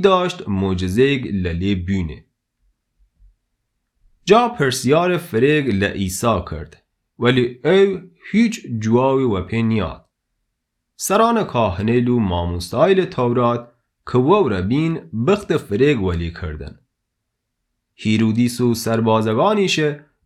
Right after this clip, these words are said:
بێهرمەتی و توولەکی وە پێ کردیان. ئەمجا دڵەنگە ڕەنگینێک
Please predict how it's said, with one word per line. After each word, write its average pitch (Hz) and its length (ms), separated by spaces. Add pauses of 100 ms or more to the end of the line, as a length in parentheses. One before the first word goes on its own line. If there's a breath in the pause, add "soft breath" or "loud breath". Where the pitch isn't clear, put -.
(140)
بێهرمەتی 131 800
و 214 100 (440)
توولەکی 87 640
وە 131 140
پێ 90 200
کردیان. 80 420 (1000)
ئەمجا 156 340 (100)
دڵەنگە 147 420
ڕەنگینێک 180 600